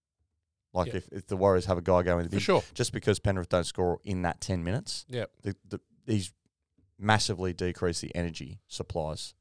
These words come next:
Speaker 1: of the Warriors there, and they've chipped away at 'em. So, um, yeah, full on.
Speaker 2: Okay. Dolphins thirty-six, Sharks sixteen.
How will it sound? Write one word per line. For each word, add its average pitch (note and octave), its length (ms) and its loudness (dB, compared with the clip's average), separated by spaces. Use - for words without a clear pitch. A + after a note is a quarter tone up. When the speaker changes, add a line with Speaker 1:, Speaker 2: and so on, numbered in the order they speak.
Speaker 1:
of E2+ 180 -4
the D#2+ 180 -2
Warriors C2+ 380 -4
there, - 240 -10
and G2 120 -2
they've F#2 100 0
chipped - 240 -2
away E2 240 2
at D2 60 -2
'em. C2 140 -8
So, A2+ 400 8
um, A2 380 6
yeah, A#2 260 4
full D#3 180 6
on. B2 180 6
Speaker 2:
Okay. D#3+ 440 6
Dolphins E3+ 480 6
thirty-six, D3 480 2
Sharks D3 320 4
sixteen. E3 640 -2